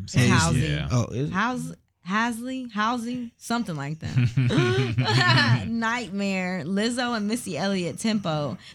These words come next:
Speaker 2: That was a good song. I think
Speaker 1: Okay.
Speaker 2: that was more power anthem than,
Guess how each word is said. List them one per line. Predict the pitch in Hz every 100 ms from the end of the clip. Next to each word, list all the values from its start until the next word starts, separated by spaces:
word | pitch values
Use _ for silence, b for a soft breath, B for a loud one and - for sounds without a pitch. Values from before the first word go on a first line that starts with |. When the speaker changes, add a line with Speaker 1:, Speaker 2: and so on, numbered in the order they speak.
| _
Speaker 2:
That | 190 277
was | 320
a | 247
good | 214 214
song. | 196 185 180 190 220
I | 117 208
think | 226 208
Speaker 1:
Okay. | 220
Speaker 2:
that | 220
was | 220
more | 208 185
power | 196 185 180
anthem | 170 185 180 170 160
than, | 170 156